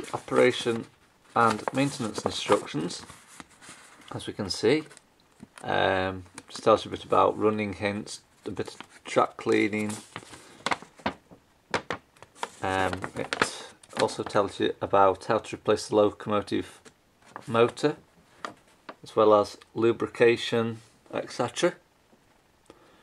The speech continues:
I'm not too sure if this particular model is D C C ready or whether I've got to hardwire it. Um, but once we've moved house, um, then this will be featuring on the new house layout.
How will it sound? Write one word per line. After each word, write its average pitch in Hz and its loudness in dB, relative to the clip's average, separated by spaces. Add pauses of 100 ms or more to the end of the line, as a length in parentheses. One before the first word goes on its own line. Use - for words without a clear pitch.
(160)
I'm 104 0
not - -2
too 160 -6
sure 139 4
if - -8
this 143 -4
particular - -6
model 120 2
is 113 -2
D 139 2
C 131 -6
C 123 -4
ready 107 0
or 98 2
whether 101 4
I've 92 -6
got - -2
to 110 -6
hardwire 90 2
it. - -14 (680)
Um, 101 2
but - 0
once 147 0
we've - -8 (100)
moved 131 2
house, 101 0 (840)
um, 104 -2 (300)
then 117 2
this 127 -2
will 123 8
be 113 4 (300)
featuring 120 -4
on 107 0
the 110 -4
new 110 -2
house 143 -2
layout. 87 2